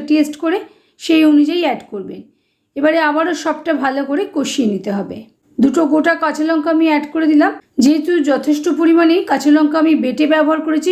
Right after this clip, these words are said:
সেই জন্য গোটা কাঁচা লঙ্কা কম ব্যবহার করলাম। এবারে ঢাকা দিয়ে মিনিট পাঁচ থেকে দশ আমি রান্না করে নিয়েছি। দেখুন, চিকেনে কিন্তু কোনো জলের ব্যবহার করিনি। চিকেন থেকে যে জল বের হয়েছে, সেই জলেই আমাদের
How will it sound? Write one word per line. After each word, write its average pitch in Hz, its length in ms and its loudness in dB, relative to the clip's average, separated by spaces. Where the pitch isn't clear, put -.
সেই 269 140 0
জন্য 277 220 4
গোটা 277 280 0
কাঁচা 302 260 -2
লঙ্কা 311 280 0
কম 285 140 2
ব্যবহার 220 360 -2
করলাম। 107 300 -8
এবারে 311 240 2
ঢাকা 262 260 -2
দিয়ে 302 140 6
মিনিট 294 320 4
পাঁচ 294 260 2
থেকে 311 200 -2
দশ 302 140 2
আমি 254 160 -2
রান্না 247 320 0
করে 294 220 0
নিয়েছি। 294 360 4
দেখুন, 277 340 -2
চিকেনে 330 420 4
কিন্তু 339 160 4
কোনো 311 140 6
জলের 254 380 2
ব্যবহার 302 400 2
করিনি। 302 300 4
চিকেন 311 320 2
থেকে 311 220 0
যে 302 160 2
জল 247 300 0
বের 294 180 4
হয়েছে, 302 280 0
সেই 339 300 0
জলেই 320 260 4
আমাদের 277 340 0